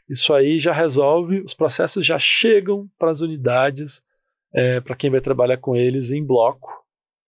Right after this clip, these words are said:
Claro, você vai fazer uma conferência ali, mas é um trabalho muito menor, que vai demandar muito menos tempo. Então, o tempo de análise dos recursos reduz, assim, de forma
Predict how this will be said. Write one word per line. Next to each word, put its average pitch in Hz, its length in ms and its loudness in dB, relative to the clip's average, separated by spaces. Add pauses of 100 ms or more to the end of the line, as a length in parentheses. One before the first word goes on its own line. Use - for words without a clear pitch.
(280)
Claro, 139 220 0
você 131 200 -6
vai 113 140 -4
fazer 117 220 -6
uma 113 80 -8
conferência 123 520 -2
ali, 139 140 -4
mas 196 220 -4
é 180 40 0
um 190 80 -6
trabalho 180 440 -2
muito 156 520 -6
menor, 110 440 -2
que - 80 -6
vai 117 80 2
demandar 120 360 -2
muito 131 400 -6
menos 131 280 -6
tempo. 104 260 -8
Então, 131 220 -8 (280)
o 143 120 -2
tempo 214 360 -2
de 156 80 0
análise 135 440 0
dos 120 160 -10
recursos 139 680 -8 (600)
reduz, 139 600 0
assim, 156 300 -8
de 151 100 -8
forma 147 460 -2